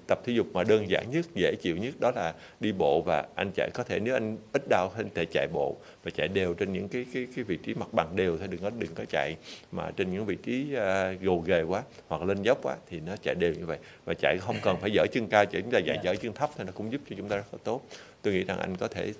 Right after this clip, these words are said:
Speaker 1: tham khảo những cái môn thể thao đó để anh hỗ trợ cho bệnh lý khớp, và đặc biệt anh có thể tới những phòng vật lý trị liệu để người ta có thể chỉ thêm một vài cái động tác chuyên biệt cho cái vùng khớp háng và khớp gối
Speaker 2: Ừ.
Speaker 1: để giúp cho khớp gối anh nó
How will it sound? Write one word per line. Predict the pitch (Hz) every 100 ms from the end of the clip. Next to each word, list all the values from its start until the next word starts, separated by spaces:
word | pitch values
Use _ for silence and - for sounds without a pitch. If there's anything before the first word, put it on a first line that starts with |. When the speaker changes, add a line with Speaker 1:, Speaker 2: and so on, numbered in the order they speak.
| -
Speaker 1:
tham | 95 92
khảo | - -
những | 101 95
cái | 123
môn | 120 107 95
thể | 92
thao | 101 95
đó | 92 98 - - -
để | -
anh | 95
hỗ | 101 90 92
trợ | 82 -
cho |
bệnh | 90
lý | 98
khớp, | 110 131 139 - - -
và | 87
đặc | 82
biệt | 110
anh | 90
có | 92
thể | 120 92
tới | 120 120
những | 139
phòng | 123 95
vật | 82
lý | 95
trị | 98 95
liệu | 82 82 87
để | 78
người | 104
ta | 90
có | 92 -
thể | 98 90
chỉ | 90 107 -
thêm | 120 113 - - - -
một | 87 -
vài | 95 82
cái | 107
động | - 85
tác | - 139 - - - -
chuyên | 139 117
biệt | 98 85 -
cho | 107 95 -
cái | 113 120
vùng | 92
khớp | 80 117 -
háng | 110 135
và | 104
khớp | 113 -
gối | 113 120 160
Speaker 2:
Ừ. | 160 143 -
Speaker 1:
để | 82 110
giúp | 147
cho | -
khớp | - 123
gối | 123 127
anh | 120 101
nó | 110